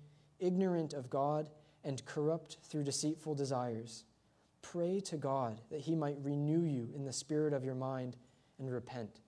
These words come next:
Cast yourself on the mercy of Christ. He has indeed extended mercy, even at the cost of his own life,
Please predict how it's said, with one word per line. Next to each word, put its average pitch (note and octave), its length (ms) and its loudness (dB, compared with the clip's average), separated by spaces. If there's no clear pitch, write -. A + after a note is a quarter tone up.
Cast E3 360 -2
yourself D3+ 460 -2
on C#3+ 140 -4
the C3+ 60 -2
mercy C#3+ 520 2
of B2+ 100 -10
Christ. B2+ 520 2
He E3 140 4
has D#3+ 300 6
indeed D3+ 480 0
extended E3+ 680 4
mercy, C3 500 0
even F#3 400 6
at C#3+ 160 -2
the D3+ 80 0
cost D#3 420 2
of C3 140 -2
his D#3+ 340 4
own D#3+ 400 2
life, C3+ 400 -2